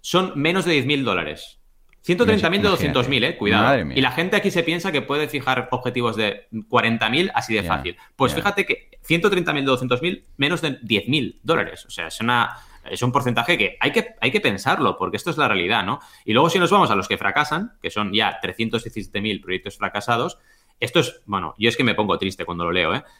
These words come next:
Speaker 1: Cincuenta y cinco mil de estos trescientos diecisiete mil han recaudado cero.
Speaker 2: Madre
Speaker 1: ¿Sabes lo
Speaker 2: mía.
Speaker 1: que es esto? Cincuenta y cinco mil, cero. Y luego del uno al veinte por ciento, doscientos mil más.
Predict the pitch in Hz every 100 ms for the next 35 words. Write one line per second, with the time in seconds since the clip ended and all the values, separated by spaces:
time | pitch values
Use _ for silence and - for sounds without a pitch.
0 | _ - 165 151 156 151 151 135 147 165
1 | 90 - 131 131 175 170 135 135 131 120
2 | 113 110 117 214 262 - _ _ _ _
3 | 139 151 127 135 120 117 156 190 - 123
4 | 85 76 - _ _ _ _ - 98 92
5 | 87 87 165 202 202 120 117 110 208 254
6 | 165 160 165 151 151 160 233 - - 233
7 | 147 82 - - - _ 135 165 202 226
8 | - 131 131 190 170 135 147 - 180 147
9 | 175 190 - 156 143 131 123 151 127 110
10 | - -